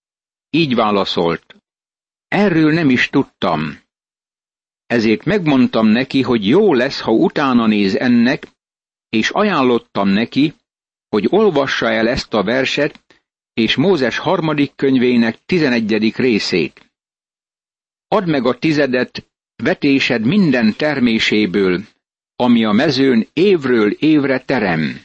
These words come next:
Az Úrnak, Istenednek a színe előtt edd meg,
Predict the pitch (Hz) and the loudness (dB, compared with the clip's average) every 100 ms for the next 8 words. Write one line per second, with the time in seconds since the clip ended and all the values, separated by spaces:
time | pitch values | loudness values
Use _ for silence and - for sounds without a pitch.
0 | _ _ _ _ _ _ _ _ _ _ | _ _ _ _ _ _ _ _ _ _
1 | _ _ 120 107 170 202 180 156 143 - | _ _ -4 -2 2 2 2 0 -2 -4
2 | - 196 - 151 139 123 123 123 113 151 | -4 -2 -2 -2 0 0 -2 -2 -2 0
3 | 151 139 135 131 113 104 - 135 120 98 | 0 0 0 0 2 0 -2 -4 -2 0
4 | 110 131 131 98 | 0 0 -2 -6